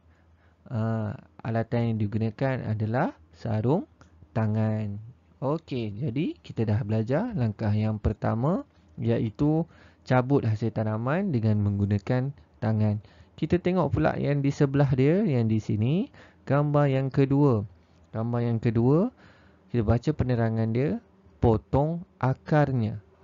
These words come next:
Okey, dia kata selepas kita cabut hasil tanaman,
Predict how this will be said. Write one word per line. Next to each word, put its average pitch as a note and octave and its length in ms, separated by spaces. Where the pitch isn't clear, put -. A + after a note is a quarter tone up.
Okey, C3+ 560
dia A2+ 160
kata C#3+ 480
selepas - 480
kita A2 240
cabut B2+ 480
hasil A2+ 320
tanaman, B2 560